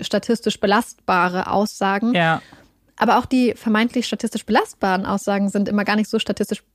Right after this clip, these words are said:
Speaker 1: belastbar, wie man denkt, weil viele Jahre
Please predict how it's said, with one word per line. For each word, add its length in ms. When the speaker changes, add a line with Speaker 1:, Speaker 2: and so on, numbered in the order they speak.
Speaker 1:
belastbar, 420
wie 80
man 240
denkt, 400
weil 340
viele 200
Jahre 520